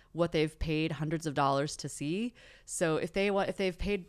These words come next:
if they, if they've bought a ticket to a certain experience, they may or may not want a brand invading it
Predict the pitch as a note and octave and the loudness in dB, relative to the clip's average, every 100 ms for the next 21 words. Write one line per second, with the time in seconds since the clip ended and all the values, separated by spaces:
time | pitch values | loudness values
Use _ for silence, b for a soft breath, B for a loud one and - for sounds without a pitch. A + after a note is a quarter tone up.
0 | - F#3 - F#3 F3+ - F#3 F#3+ F#3 - | -10 -8 0 0 0 -2 -2 -2 -2 2
1 | F#3 G3 - F#3+ F#3 E3 D#3+ F3+ D#3 - | 2 2 -2 -4 -2 -4 -4 -4 -4 -6
2 | - C#3+ D#3 F3+ - D3+ D3 D3+ D#3 D#3+ | -4 -2 0 -2 -2 -2 0 0 0 0
3 | D3 C#3 C#3 - D#3+ D#3 C#3+ C#3+ C#3+ C#3+ | 0 0 0 0 -4 -4 -2 -2 -2 -2
4 | - D3 C3+ C#3 C#3+ D#3+ D#3 | -4 -4 -2 -2 0 -2 -2